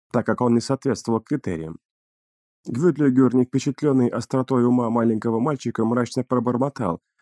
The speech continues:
что вряд ли это что-то изменило бы. Но тогда он был чрезвычайно взволнован, когда говорил это.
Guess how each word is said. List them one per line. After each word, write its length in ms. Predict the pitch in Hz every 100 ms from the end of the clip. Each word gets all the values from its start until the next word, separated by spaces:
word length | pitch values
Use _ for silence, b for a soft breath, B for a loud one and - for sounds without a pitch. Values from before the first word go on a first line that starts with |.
| -
что 220 | - 113
вряд 300 | 120 156 123
ли 80 | 98
это 100 | 107
что-то 300 | - 110 113
изменило 460 | 110 143 104 85
бы. 140 | 80 80 _ _ _ _ _ _ _ _ -
Но 120 | 120
тогда 320 | 131 110 131
он 80 | 120
был 120 | 127
чрезвычайно 580 | - 127 127 127 131 120
взволнован, 640 | 113 139 143 135 90 87
когда 300 | - 107 101
говорил 420 | 95 113 127 95
это. 240 | 80 -